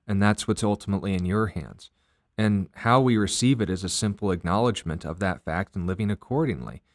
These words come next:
We usually call people through a prayer, and again, there is no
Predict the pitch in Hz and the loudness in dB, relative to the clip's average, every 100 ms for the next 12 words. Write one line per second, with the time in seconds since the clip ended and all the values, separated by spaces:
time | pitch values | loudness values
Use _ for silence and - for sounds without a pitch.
0 | _ _ _ 104 101 95 101 92 98 92 | _ _ _ 0 2 2 0 0 0 0
1 | 90 - 95 90 101 90 95 - 95 85 | 0 -2 -2 0 -2 -4 -6 -4 -4 -4
2 | _ 78 76 117 117 78 - 87 85 80 | _ -4 0 0 0 -4 -6 -6 -4 -4
3 | 113 98 87 82 85 82 - - 101 87 | -6 -6 -4 -2 -2 -4 -10 -6 -2 0
4 | 85 | -2